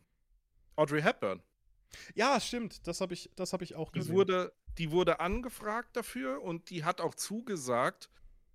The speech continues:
Speaker 1: unter der Bedingung, dass der Film in Rom gedreht wird, weil sie dort zu der Zeit gelebt hat und sich um ihre Kinder kümmern wollte. Und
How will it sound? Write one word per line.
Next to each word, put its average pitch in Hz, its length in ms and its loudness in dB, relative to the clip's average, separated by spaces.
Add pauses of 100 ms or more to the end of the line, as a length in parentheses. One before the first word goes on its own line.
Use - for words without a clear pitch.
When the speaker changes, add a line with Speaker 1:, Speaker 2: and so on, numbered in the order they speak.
Speaker 1:
unter 254 340 -2
der 202 120 2
Bedingung, 208 400 -2
dass 190 160 -2
der 165 100 0
Film 190 280 4
in 151 100 -2
Rom 156 440 4
gedreht 113 480 -2
wird, 143 200 -4
weil 131 160 4
sie 131 120 -6
dort 139 260 2
zu - 100 -6
der 131 180 0
Zeit - 240 -4
gelebt 113 380 -6
hat 123 120 -4
und 120 120 -8
sich 131 160 -10
um 127 120 -8
ihre 139 200 -8
Kinder 185 320 -2
kümmern 104 340 -6
wollte. 101 360 -6 (680)
Und 131 240 0